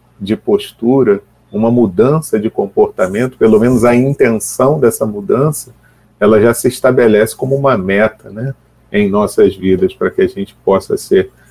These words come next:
efetivamente um pouco melhor, é, do que nós éramos antes de determos esses conhecimentos todos. E Leon Denis, então, prossegue.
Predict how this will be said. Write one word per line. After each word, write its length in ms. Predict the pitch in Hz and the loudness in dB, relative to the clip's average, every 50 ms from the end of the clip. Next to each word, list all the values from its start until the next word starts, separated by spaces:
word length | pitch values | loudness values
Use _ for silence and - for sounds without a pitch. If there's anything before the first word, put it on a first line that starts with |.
| _ _ - | _ _ -2
efetivamente 1000 | - 214 - - - - - - 107 104 101 - - 101 107 117 127 127 - - _ _ _ _ _ _ - | -2 -2 0 0 -2 -2 0 0 2 2 2 2 2 2 2 0 0 -2 -6 -18 _ _ _ _ _ _ -6
um 140 | - 107 101 | -4 -4 -2
pouco 320 | - - - - - - | 0 0 0 0 0 -2
melhor, 720 | 113 107 98 90 90 90 98 107 117 127 127 - - _ _ _ _ _ _ _ _ _ _ _ _ _ _ _ _ - - | 0 0 2 2 2 4 4 4 4 2 0 -4 -12 _ _ _ _ _ _ _ _ _ _ _ _ _ _ _ _ -6 -2
é, 680 | 107 107 104 104 104 101 101 101 98 98 98 98 92 | 0 2 2 2 2 2 2 2 2 0 0 -2 -4
do 200 | 87 95 101 110 | -4 -2 0 -2
que 160 | 107 - - 110 | -2 -2 -4 -4
nós 540 | 107 110 110 110 107 - - - - - _ _ | 0 2 2 2 2 0 -4 -14 -20 -20 _ _
éramos 560 | - 107 107 107 107 110 110 110 113 104 - - | 0 2 2 4 4 2 2 2 0 0 2 2
antes 600 | 113 113 113 113 113 - - - - - - _ _ _ _ - | 2 2 2 0 -2 -4 -12 -20 -20 -20 -20 _ _ _ _ -16
de 280 | 95 92 98 98 98 | -8 -2 0 0 0
determos 760 | 95 101 101 98 - - - 95 92 98 98 - - - - _ _ _ _ _ _ _ _ | 2 2 2 2 0 -2 0 0 0 0 -2 -10 -18 -20 -20 _ _ _ _ _ _ _ _
esses 360 | - 107 98 190 - - - - | -2 -2 -2 -2 -2 -14 -14 -6
conhecimentos 800 | - 107 98 98 98 - - - 98 90 90 85 - - - - | -4 -2 -2 -2 -2 -4 -6 -10 -10 -10 -10 -12 -14 -18 -20 -14
todos. 420 | - - - - - - - _ _ _ _ _ _ _ _ _ _ _ _ _ _ _ - | -12 -12 -12 -12 -16 -20 -20 _ _ _ _ _ _ _ _ _ _ _ _ _ _ _ -2
E 60 | 113 | 2
Leon 260 | 117 135 139 135 139 | 4 4 4 4 4
Denis, 360 | 131 127 117 113 120 127 127 | 4 2 2 2 0 -2 -2
então, 180 | 123 - 117 117 | -2 -2 -2 -2
prossegue. 520 | - - 110 110 - - - - - - | 0 0 -2 -2 -2 -4 -8 -8 -10 -10